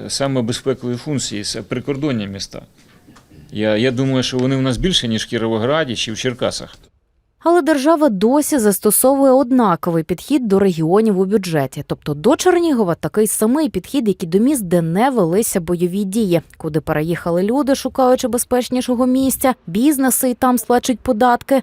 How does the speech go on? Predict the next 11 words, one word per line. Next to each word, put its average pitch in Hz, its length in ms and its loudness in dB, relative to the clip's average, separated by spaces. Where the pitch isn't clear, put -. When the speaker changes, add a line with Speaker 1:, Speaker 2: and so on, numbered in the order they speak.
Speaker 2:
Це, 202 220 2
на 156 120 -4
думку 196 340 -2
очільника 208 540 0
Чернігова, 214 640 2
його 233 320 2
підтримали 165 520 -2
колеги 170 420 0
на 156 120 -4
асоціації, 233 760 0
неправильно, 165 800 0